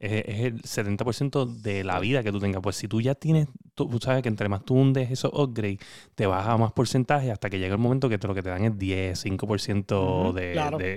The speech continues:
Speaker 1: de, del overall life tuyo.
Speaker 2: Sí.
Speaker 1: Pero
Speaker 3: Ujú.
Speaker 1: si tú nunca hundiste el de setenta, pues ya una vez estás bien alto de vida, pues es, vamos a ponerle que llegaste a mil quinientos, pues es setenta por ciento de mil quinientos.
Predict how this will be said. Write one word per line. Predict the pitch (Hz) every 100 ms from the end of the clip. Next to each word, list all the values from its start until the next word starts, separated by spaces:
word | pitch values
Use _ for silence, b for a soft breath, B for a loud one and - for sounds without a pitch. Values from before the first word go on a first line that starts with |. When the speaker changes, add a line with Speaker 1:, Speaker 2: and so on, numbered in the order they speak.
| 101
Speaker 1:
de, | 95 90 90
del | 92 95 95
overall | 107 113 110
life | 101 95 -
tuyo. | - 92 85 82 B B B
Speaker 2:
Sí. | -
Speaker 1:
Pero | 98 98 98 95
Speaker 3:
Ujú. |
Speaker 1:
si | 104 104
tú | 101 107
nunca | 127 -
hundiste | 143 139 - 123 131
el | 131
de | 127
setenta, | 127 151 160 - 107
pues | 98 98
ya | 95
una | 110
vez | 139 139
estás | - 147 143
bien | 147 151
alto | 151 -
de | 156 160
vida, | 170 131
pues | 117 95
es, | 117 - b b b b
vamos | 104
a |
ponerle | 107 123
que | 131
llegaste | 135 135 -
a | 135
mil | 139 131
quinientos, | 147 156 -
pues | 101 101
es | - - b b b
setenta | - 110 104
por | 120
ciento | 123 120
de | 107
mil | 104
quinientos. | - 95 127 131 -